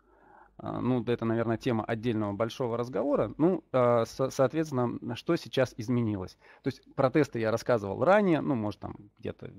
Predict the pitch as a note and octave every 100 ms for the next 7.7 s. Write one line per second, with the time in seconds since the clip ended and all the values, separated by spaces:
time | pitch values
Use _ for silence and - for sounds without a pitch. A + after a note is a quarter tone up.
0 | G2 - A#2+ G#2 - G#2+ A2 A#2+ G2+ A#2
1 | F#3 F#3+ - D#3+ A2 - G#2+ - - G#2
2 | G2 E2+ - D#3 - G#2+ A2 - A#2+ -
3 | A2+ - - - - - - A#2+ B2 A#2+
4 | A#2 A2+ A#2+ A#2+ C#3+ A#2+ A#2+ C3 F3+ F3
5 | - - B2 A2 - - B2+ D3 C3 A2+
6 | G#2+ - - - - - C#3 D3+ - C3
7 | C3 B2 - A2+ B2+ B2 G2+